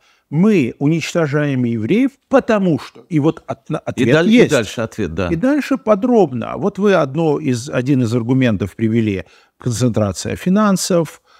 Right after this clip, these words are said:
Speaker 1: а, там и так далее, и так далее, и так далее, и так далее. Много, э, вещей, много. Их можно повтор-, ну, бесконечно. Сегодняшняя ситуация между Израилем и Палестиной. Мы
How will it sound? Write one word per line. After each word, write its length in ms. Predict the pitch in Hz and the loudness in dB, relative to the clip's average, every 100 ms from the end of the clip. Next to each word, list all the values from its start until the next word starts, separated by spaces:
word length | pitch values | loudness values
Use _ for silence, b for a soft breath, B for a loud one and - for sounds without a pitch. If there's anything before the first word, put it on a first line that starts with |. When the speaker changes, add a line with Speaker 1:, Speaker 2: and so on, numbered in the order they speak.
| b b | b b
Speaker 1:
а, 180 | 120 113 | -2 -2
там 300 | - 127 117 | 0 0 0
и 140 | - 127 | -4 -4
так 180 | 135 | -2
далее, 260 | 127 139 120 | 2 2 0
и 20 | |
так 160 | 113 113 | -4 -2
далее, 240 | 117 110 | -2 -2
и 40 | 107 | -2
так 140 | 110 | -2
далее, 220 | 113 113 | -2 -2
и 20 | 113 | -2
так 160 | 156 | -4
далее. 300 | 151 202 190 | 0 2 2
Много, 640 | 165 170 196 143 - - _ _ _ 131 | 0 0 2 2 -2 -10 _ _ _ -10
э, 60 | |
вещей, 520 | 131 131 117 107 110 | -8 -2 -2 -2 -2
много. 360 | 107 139 98 104 | 0 2 2 0
Их 120 | 113 - | -4 0
можно 380 | 151 120 101 98 | 0 0 -2 -6
повтор-, 320 | - - 170 | -6 -4 -2
ну, 180 | 139 92 _ _ - | -2 -2 _ _ -14
бесконечно. 380 | 120 - - _ _ _ _ _ _ _ _ - | -12 -12 -14 _ _ _ _ _ _ _ _ -12
Сегодняшняя 760 | - 185 214 185 131 - 113 | -2 2 2 4 2 0 -4
ситуация 580 | - - 123 98 - 107 | -4 -2 -2 -2 -2 -2
между 460 | 113 113 95 117 - | 0 0 0 -2 -2
Израилем 680 | 120 107 123 120 107 107 117 | -6 -2 0 2 0 -2 -4
и 20 | |
Палестиной. 720 | 98 123 135 - 120 98 - _ _ _ _ _ | -4 -2 -4 -4 -6 -6 -10 _ _ _ _ _
Мы 560 | 117 123 127 135 156 | -4 0 0 0 -2